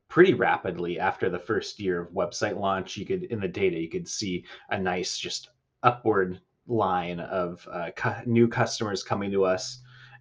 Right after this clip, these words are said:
and our, uh,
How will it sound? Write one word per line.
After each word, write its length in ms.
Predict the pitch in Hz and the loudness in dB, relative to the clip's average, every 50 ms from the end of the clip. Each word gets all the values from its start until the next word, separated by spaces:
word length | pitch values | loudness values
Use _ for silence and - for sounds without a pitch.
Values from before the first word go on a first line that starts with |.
| _ - | _ -2
and 360 | 113 101 92 92 92 87 - - - | -2 0 0 -2 -2 -4 -6 -4 0
our, 540 | 110 104 98 92 87 87 87 87 - 110 - _ _ _ _ _ _ - - - _ _ _ _ _ _ _ _ - - - | 4 6 6 6 6 6 4 2 0 -4 -10 _ _ _ _ _ _ -20 -20 -20 _ _ _ _ _ _ _ _ -10 0 4
uh, 300 | 131 123 107 107 107 | 6 6 6 6 2